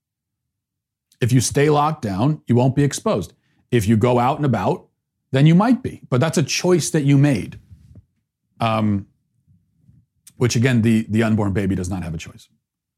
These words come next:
So, on one hand, you have a, a child being directly and intentionally killed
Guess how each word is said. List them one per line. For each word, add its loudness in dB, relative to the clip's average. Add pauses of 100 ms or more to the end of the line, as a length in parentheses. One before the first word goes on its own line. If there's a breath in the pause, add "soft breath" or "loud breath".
(100)
So, -2 (840)
on 0
one 2
hand, 2
you 0
have 0
a, 0
a -10
child -2
being 0
directly 0
and 2
intentionally -2
killed -2